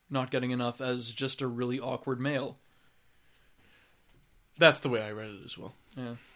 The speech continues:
Speaker 2: I think, um, and, you know, if he is transgendered, power to him. But I, I want a follow-up story to this. I want everybody who
Speaker 1: Yeah.
Speaker 2: is,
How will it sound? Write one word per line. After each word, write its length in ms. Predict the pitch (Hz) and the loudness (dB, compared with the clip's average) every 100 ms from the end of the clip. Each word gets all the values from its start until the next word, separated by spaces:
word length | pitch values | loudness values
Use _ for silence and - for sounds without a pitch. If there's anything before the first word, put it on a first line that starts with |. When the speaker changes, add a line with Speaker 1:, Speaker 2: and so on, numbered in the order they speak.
| - | 4
Speaker 2:
I 140 | 151 151 | 6 8
think, 400 | 190 196 170 165 | 6 2 2 6
um, 500 | 151 135 127 120 113 - _ _ _ _ _ _ _ _ _ _ - - | 10 10 8 6 -6 -16 _ _ _ _ _ _ _ _ _ _ -18 -6
and, 300 | 127 139 147 | 0 0 0
you 60 | 160 | 0
know, 180 | 170 151 | 0 0
if 160 | 156 | -2
he 80 | 156 | 0
is 200 | 156 - - | -2 -2 -6
transgendered, 560 | 170 151 139 151 135 | 0 0 2 0 0
power 200 | 143 135 | 2 2
to 100 | 127 135 | 4 2
him. 40 | |
But 120 | 135 | 4
I, 160 | 160 170 | 8 8
I 20 | |
want 140 | 190 190 | 8 6
a 20 | |
follow-up 380 | 190 185 139 135 | 6 6 6 2
story 220 | 123 113 | -2 -2
to 40 | |
this. 300 | 107 113 - - _ 139 | -2 -6 -8 -12 _ 6
I 100 | 151 | 8
want 160 | 180 | 10
everybody 540 | 175 175 202 196 196 175 | 8 6 6 6 4 0
who 420 | 180 180 175 170 | 0 2 4 4
Speaker 1:
Yeah. 100 | 160 | 4
Speaker 2:
is, 340 | 156 147 135 | 4 4 2